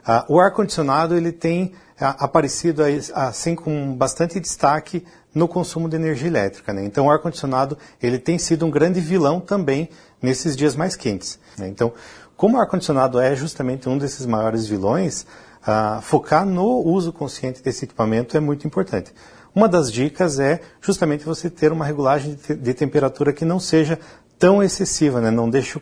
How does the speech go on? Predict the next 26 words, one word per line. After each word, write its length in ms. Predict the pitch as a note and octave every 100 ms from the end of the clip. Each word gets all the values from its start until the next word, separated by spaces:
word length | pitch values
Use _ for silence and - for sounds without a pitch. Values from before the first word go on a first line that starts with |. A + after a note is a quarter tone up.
| -
o 280 | C3+ C3 B2
equipamento 440 | A#2+ - B2+ C3+
funcionando 480 | - E3+ D3 C3 C3
de 60 | C3+
forma 300 | - C3+ C3+
excessiva. 420 | - F#3 G2 E2+ - - -
Então, 160 | - A3
é 40 |
recomendado 760 | G#3+ A3+ F#3 F3 C3+ C3 F3 G3+ - - _
que 120 | -
se 120 | - F#3+
utilize 380 | F#3 E3+ D#3
uma 160 | D#3+ D3+
temperatura 560 | D#3 D#3+ D#3+ D#3 D3+ E3
na 140 | F#3+
faixa 320 | - D3+ D3
de 100 | C#3
vinte 200 | C3 C3+
e 60 | -
três 440 | C3 C#3+ C#3+ C3
a 40 | C3
vinte, 200 | C3+ - D3+ -
vinte 160 | C3+ B2
e 60 |
quatro 280 | - C3+ -
graus. 360 | D#3 G2+ F#2